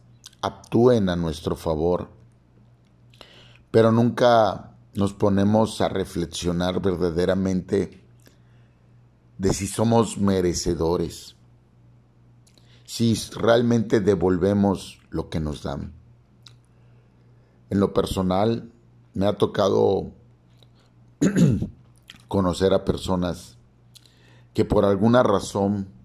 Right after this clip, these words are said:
posiblemente les puedas dar tú la confianza, y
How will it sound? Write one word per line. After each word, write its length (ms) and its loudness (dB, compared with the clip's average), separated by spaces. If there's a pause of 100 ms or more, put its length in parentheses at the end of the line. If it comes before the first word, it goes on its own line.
(1500)
posiblemente 880 2
les 180 0
puedas 460 2
dar 320 2
tú 280 2
la 220 0
confianza, 960 -4 (1700)
y 1120 -2